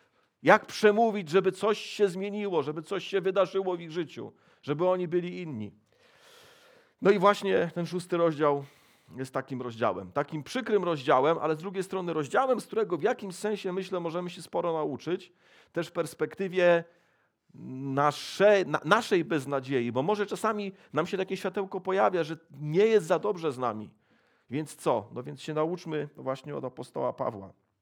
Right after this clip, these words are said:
Generalnie ten szósty rozdział jakby, e, rozpoczyna się od takiej bardzo konkretnej, e, sytuacji w życiu tego zboru korynckiego.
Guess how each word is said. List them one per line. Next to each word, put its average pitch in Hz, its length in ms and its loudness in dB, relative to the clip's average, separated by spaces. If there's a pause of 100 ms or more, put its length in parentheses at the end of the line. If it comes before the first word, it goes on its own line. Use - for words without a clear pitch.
(1040)
Generalnie 220 580 6 (360)
ten 202 160 -2
szósty 240 300 -2
rozdział 202 500 2 (120)
jakby, 170 480 0 (540)
e, - 40 -18
rozpoczyna 185 720 -2 (220)
się 185 300 0
od 165 180 0
takiej 160 300 -4
bardzo 180 380 0 (320)
konkretnej, 175 640 -6 (600)
e, 131 40 -14
sytuacji 151 800 -4 (300)
w 120 60 -10
życiu 151 280 -4
tego 151 240 -2
zboru 139 340 0
korynckiego. 123 720 -6